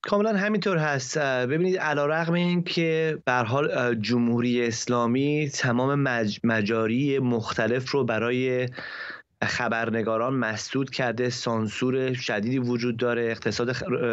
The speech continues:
رسانه‌ها بسیار ضعیف هست، اه، رسانه‌هایی که فعال هستن و امکانات دارن، رسانه‌هایی هستن که وابسته هستن به،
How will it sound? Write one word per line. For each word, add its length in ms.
رسانه‌ها 420
بسیار 400
ضعیف 460
هست، 360
اه، 240
رسانه‌هایی 640
که 320
فعال 420
هستن 400
و 60
امکانات 580
دارن، 360
رسانه‌هایی 420
هستن 340
که 200
وابسته 480
هستن 340
به، 220